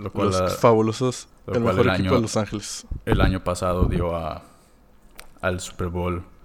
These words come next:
Speaker 1: que todos consideran el más interesante de la historia.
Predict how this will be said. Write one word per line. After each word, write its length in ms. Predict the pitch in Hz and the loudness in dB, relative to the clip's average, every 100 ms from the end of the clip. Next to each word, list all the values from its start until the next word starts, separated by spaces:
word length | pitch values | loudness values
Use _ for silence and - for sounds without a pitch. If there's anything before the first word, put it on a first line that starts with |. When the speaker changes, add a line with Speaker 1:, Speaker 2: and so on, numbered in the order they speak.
| - - - - - | -20 -20 -20 -20 -10
Speaker 1:
que 120 | 95 | -10
todos 240 | - 90 - | -4 -4 -2
consideran 400 | 90 90 90 90 | -4 0 0 0
el 80 | |
más 180 | 90 87 | 0 0
interesante 500 | 90 92 87 87 87 | 0 -2 -2 -2 -2
de 120 | 87 | -2
la 100 | 85 | -2
historia. 380 | 85 - 95 110 | -2 -2 -2 -2